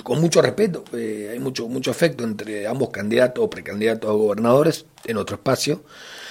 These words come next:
y donde tal vez si se decide hacer paso, va a servir para poner, eh, dos proyectos que perfectamente son complementarios a, a disposición de los vecinos, y si no hay paso, a, eh, hacer todo el esfuerzo para que seamos la alternativa de gobierno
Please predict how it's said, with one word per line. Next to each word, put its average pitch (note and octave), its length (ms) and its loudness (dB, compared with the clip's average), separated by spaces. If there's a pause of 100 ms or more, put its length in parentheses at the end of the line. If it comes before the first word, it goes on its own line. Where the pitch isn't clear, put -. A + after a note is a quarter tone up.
(640)
y B3 80 2
donde B3+ 200 4
tal A#3 160 6
vez C4 180 4
si F#3+ 60 -4
se G3+ 200 2
decide F#3 300 2
hacer G3 240 4
paso, B2 640 0 (220)
va C#3 40 -2
a C3 40 2
servir E3+ 280 0
para C3+ 220 2
poner, D3+ 360 2
eh, A#2+ 200 -8 (300)
dos D#3 120 -2
proyectos E3+ 420 -2
que B2+ 80 -6
perfectamente B2+ 520 -8
son B2+ 180 -8
complementarios C#3+ 840 -4 (960)
a, A2+ 480 -6 (280)
a A#2+ 80 -8
disposición A#2+ 520 -4
de D3 80 0
los E3 100 0
vecinos, A3+ 480 -2
y G3+ 100 -2
si A3+ 140 -2
no B3+ 80 2
hay C4 80 0
paso, - 520 0 (360)
a, A#2+ 200 -8
eh, C3+ 260 -8
hacer D3+ 260 -6
todo F#3 240 -4
el F3+ 60 2
esfuerzo D#3 840 0 (380)
para B2 220 -4
que G#2+ 100 -4
seamos C3 240 -2
la B2 60 2
alternativa A2+ 640 -4
de A2+ 120 -2
gobierno A#2 720 -2